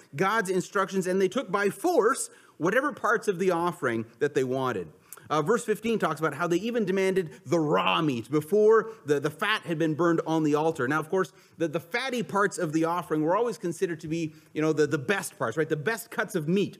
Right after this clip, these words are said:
are always the fatty parts. And, and so that part of the offering was always sacrificed on the altar as a gift to God,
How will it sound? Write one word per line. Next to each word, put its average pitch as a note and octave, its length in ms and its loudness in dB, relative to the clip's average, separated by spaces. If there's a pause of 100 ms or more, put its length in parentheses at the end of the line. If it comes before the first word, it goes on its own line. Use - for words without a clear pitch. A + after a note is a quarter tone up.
(140)
are D#3 140 2
always E3 220 2
the D#3+ 140 0
fatty F#3 420 -2
parts. - 480 0 (260)
And, E3+ 140 -2
and F3+ 120 0
so G3+ 100 4
that A3 280 0
part B3 240 0
of F#3+ 80 2
the F3 120 0
offering F#3+ 340 0
was D#3 140 0
always F#3+ 500 0 (140)
sacrificed G#3+ 800 -2
on F#3 200 -2
the E3 100 4
altar E3+ 320 0
as C#3+ 180 -2
a D3+ 80 0
gift D#3 400 0 (180)
to F3+ 100 0
God, D#3 440 0